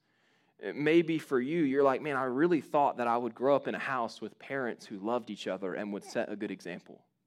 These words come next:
Maybe you thought, like, "I, man, I really expected to not have to walk through incredible tragedy before I graduated from high school."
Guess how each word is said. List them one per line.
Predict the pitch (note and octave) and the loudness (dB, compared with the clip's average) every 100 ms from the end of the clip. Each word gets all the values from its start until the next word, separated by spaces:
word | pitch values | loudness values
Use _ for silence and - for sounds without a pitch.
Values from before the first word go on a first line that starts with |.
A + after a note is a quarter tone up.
| _ _ _ _ _ _ _ | _ _ _ _ _ _ _
Maybe | A#2 D3 F3 | 0 4 4
you | F3 D#3+ | 2 -4
thought, | - E3 D3+ | 2 4 6
like, | B2+ B2+ | 6 2
"I, | A#2 | -2
man, | A#2+ D#3 C3 | -4 -4 -2
I | |
really | C#3 D3 F#3 F#3 | 2 4 6 4
expected | B2 - C#3 C#3 D#3+ - | 0 -2 0 0 -4 -4
to | B2+ | -2
not | B2 | 0
have | D3+ C#3+ | -2 -2
to | G#2+ | 0
walk | A2 C3+ - | 2 2 0
through | D#3+ C#3+ | -2 -2
incredible | A#2 - C#3 C#3 A#2+ | -2 0 0 0 -4
tragedy | - B2+ G#2+ B2+ C#3 D3+ | -4 0 0 0 -2 -2
before | A#2+ C3+ A2+ | -2 2 2
I | |
graduated | A2 G2+ A2 A2+ A2 G2 | 2 -2 0 0 -2 -2
from | F#2+ | -8
high | F2 G2+ | -10 -10
school." | - - | -10 -18